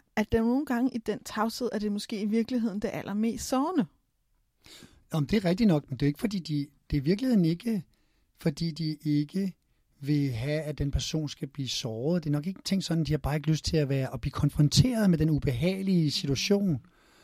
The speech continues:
Speaker 2: at skulle sige til vedkommende og, og få deres reaktion på det og sådan noget,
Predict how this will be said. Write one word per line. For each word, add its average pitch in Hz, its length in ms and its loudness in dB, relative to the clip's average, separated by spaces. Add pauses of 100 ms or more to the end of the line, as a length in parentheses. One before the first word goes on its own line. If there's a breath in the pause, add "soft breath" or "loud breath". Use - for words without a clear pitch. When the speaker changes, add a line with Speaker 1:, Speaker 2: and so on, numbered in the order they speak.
(300 soft breath)
Speaker 2:
at 147 160 0
skulle 147 260 2
sige 208 420 6
til 202 160 -2
vedkommende 151 500 2
og, 135 280 -8
og 135 140 -10
få 175 140 -2
deres 180 400 -4
reaktion 214 540 -2
på 147 180 2
det 139 120 -2
og 123 60 -6
sådan 143 120 -4
noget, 123 180 -8